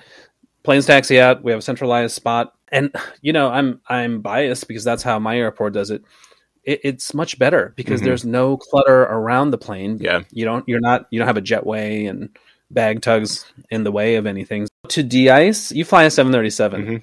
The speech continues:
Speaker 1: How long do you think it takes us to do just type one? Say it, it has snowed, it stopped snowing, just type one on a seven thirty-seven.
Speaker 2: It's probably about
Speaker 1: With
Speaker 2: t-, ten
Speaker 1: two
Speaker 2: minutes.
Speaker 1: trucks.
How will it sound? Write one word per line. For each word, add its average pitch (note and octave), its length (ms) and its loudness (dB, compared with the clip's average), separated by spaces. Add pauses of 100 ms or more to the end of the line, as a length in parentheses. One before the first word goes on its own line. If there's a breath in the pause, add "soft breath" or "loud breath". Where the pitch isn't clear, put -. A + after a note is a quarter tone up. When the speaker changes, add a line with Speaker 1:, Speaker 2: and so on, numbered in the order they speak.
Speaker 1:
How E3 100 6
long F#3+ 140 4
do G3+ 80 0
you F#3+ 40 0
think D3+ 180 -4
it A2+ 120 -4 (180)
takes A#2+ 280 -2
us A2+ 140 0
to A#2 100 -6
do G#2+ 260 -4
just C3+ 280 0
type C3 260 0
one? G#2 380 -4 (160)
Say D3+ 240 2
it, F#2+ 140 -6 (140)
it - 260 -14
has B2 220 -2
snowed, B2 380 0
it G2+ 80 -6
stopped A#2+ 360 0
snowing, G2 500 -8 (440)
just C3+ 220 -2
type B2+ 260 2
one A2+ 300 -4
on G#2+ 180 -6
a G2 40 -8
seven G#2+ 220 -4
thirty-seven. F#2+ 480 -6
Speaker 2:
It's - 120 -20
probably G#2 180 4
about - 260 -4
Speaker 1:
With - 120 -16
Speaker 2:
t-, - 120 -20
ten F2+ 160 -6
Speaker 1:
two - 20 -8
Speaker 2:
minutes. E2+ 320 -2
Speaker 1:
trucks. - 320 -10